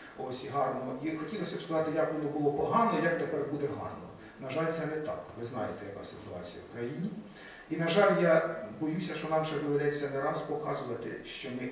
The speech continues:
або раби, або не раби. На жаль, такі нагоди ще будуть.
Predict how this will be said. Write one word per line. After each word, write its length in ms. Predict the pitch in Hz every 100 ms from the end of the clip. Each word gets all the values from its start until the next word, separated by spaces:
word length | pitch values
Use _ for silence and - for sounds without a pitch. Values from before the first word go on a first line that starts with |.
| -
або 200 | 117 -
раби, 280 | - 113 - 185 - - - - - - - - - - - -
або 220 | 104 117 120
не 40 |
раби. 320 | 117 117 - - - - - -
На 140 | 113
жаль, 300 | 123 160 151 - - -
такі 380 | 123 - 147 - 117
нагоди 440 | 104 127 185 - - -
ще 260 | - - 117 - - - - -
будуть. 340 | - - -